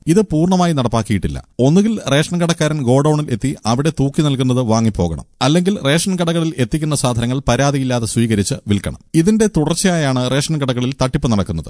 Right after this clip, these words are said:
ഇ പോസ് മെഷീൻ ത്രാസുമായി ബന്ധിപ്പിച്ചിട്ടില്ല. അങ്ങനെ ചെയ്താലേ കൃത്യമായ അളവ് ഗുണഭോക്താവിന് അറിയാൻ കഴിയൂ.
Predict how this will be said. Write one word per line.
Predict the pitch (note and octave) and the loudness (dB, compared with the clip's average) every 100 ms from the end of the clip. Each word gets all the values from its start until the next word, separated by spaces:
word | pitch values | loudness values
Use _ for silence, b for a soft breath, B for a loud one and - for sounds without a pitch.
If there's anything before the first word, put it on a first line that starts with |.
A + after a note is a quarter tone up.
| - | -14
ഇ | - F#3 | -20 -6
പോസ് | G#3 G#3+ F#3+ | -2 0 0
മെഷീൻ | E3+ F3+ E3+ | 0 0 -2
ത്രാസുമായി | D3 D3 - D#3+ D3 | -2 -2 0 0 0
ബന്ധിപ്പിച്ചിട്ടില്ല. | A#2+ A#2+ A2+ F#2 D2 C2+ - - | 2 2 0 -4 -8 -12 -14 -4
അങ്ങനെ | B2 F#3 G#3 | 0 2 2
ചെയ്താലേ | D#3+ D#3 D3+ D3 | 0 0 0 -2
കൃത്യമായ | B2+ B2+ D3+ D3 D3 | -4 -2 0 0 -2
അളവ് | B2+ A#2+ C3+ - | -2 -2 -2 -2
ഗുണഭോക്താവിന് | C3 C#3 C3+ B2 A#2+ A2 G#2+ | 0 0 -2 -2 -2 0 -2
അറിയാൻ | A2 C3 B2+ G#2 | -2 0 0 0
കഴിയൂ. | D#2+ C#2 | -4 -8